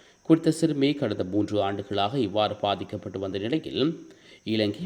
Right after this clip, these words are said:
மனித உரிமைகள் ஆணைக்குழுவில் யாழ் பிராந்திய அலுவலகத்தில் முறைப்பாடு பதிவு செய்துள்ளார். இந்நிலையில் இந்த விடயம் வட்டுக்கோட்டை போலீசாரின் கவனத்துக்கு கொண்டுவரப்பட்ட நிலையில் நேற்று முன்தினம் இரண்டு பெண்கள் உட்பட மூவர் கைது செய்யப்பட்டு விளக்கமறியலில் வைக்கப்பட்டுள்ளார். இந்நிலையில் மேலும் இரு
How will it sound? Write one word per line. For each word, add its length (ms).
மனித 200
உரிமைகள் 400
ஆணைக்குழுவில் 600
யாழ் 260
பிராந்திய 460
அலுவலகத்தில் 580
முறைப்பாடு 460
பதிவு 300
செய்துள்ளார். 460
இந்நிலையில் 460
இந்த 100
விடயம் 400
வட்டுக்கோட்டை 480
போலீசாரின் 640
கவனத்துக்கு 440
கொண்டுவரப்பட்ட 580
நிலையில் 460
நேற்று 240
முன்தினம் 380
இரண்டு 220
பெண்கள் 400
உட்பட 360
மூவர் 400
கைது 280
செய்யப்பட்டு 480
விளக்கமறியலில் 640
வைக்கப்பட்டுள்ளார். 640
இந்நிலையில் 420
மேலும் 280
இரு 120